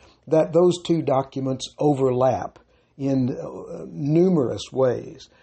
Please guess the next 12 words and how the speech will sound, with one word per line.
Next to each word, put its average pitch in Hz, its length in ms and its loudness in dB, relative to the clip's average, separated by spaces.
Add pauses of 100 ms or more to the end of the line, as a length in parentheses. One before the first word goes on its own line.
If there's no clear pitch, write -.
(160)
Uh, - 140 -14
it's - 160 -12
one 135 180 2
of 139 60 2
the 135 80 0
reasons 123 500 0
why 123 340 0 (300)
back 139 320 2
in 135 200 -2
the, 127 200 0 (240)
in 131 200 -6
the 123 100 -4